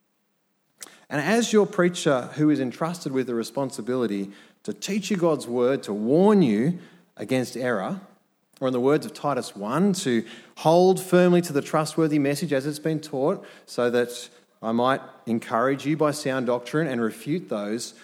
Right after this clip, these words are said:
who oppose it, I need to warn you, as we live in this greed-driven materialistic society, not unlike Micah's day, that there are churches, there are ministries around us that pander to this culture.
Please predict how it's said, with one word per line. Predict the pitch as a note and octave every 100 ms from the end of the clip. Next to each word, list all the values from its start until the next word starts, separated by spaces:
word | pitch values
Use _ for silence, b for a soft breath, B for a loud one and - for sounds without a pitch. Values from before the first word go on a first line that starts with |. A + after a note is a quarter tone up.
| B
who | - A2+
oppose | - G2+ F#2 F#2
it, | F3 - - _ _ _ _ _ _ _ _ _ _ _ _ _ -
I | D#3+
need | A#3 A#3
to | F3+
warn | D#3 C4 C#4
you, | G#2 F2 - _ _ _ _ _ _
as | C#3 F3
we | F3 E3+
live | D#3+ G#3+
in | D#3+ D3
this | D3+ D3 - - b b b _
greed-driven | B2 C#3 D#3+ C3 C#3 C#3+
materialistic | C3 A#2+ D3 C#3+ C#3+ -
society, | - A2+ - C3+ C3+ A#2 G3+ - - -
not | B2+
unlike | C#3 C3 C#3 D3
Micah's | D3 F3 F3 B2
day, | G2 F#2+ E3 F3+ - _ _ _ _ _ _ _ _ _ _
that | C#3 D3+
there | G3 G3
are |
churches, | G#3 - B2 A#2+ D3+ F#3
there | A#2 C#3
are | E3
ministries | E3+ B2+ B2+ - C#3+ D#3 F#3+
around | C#3 B2+ B2+ C#3+ D3
us | F3 G#3+
that | - F3+ G3 - -
pander | D#3 G#3 B3
to | G3+ C#3+
this | A#2 G#2+
culture. | - F#2 F2+ -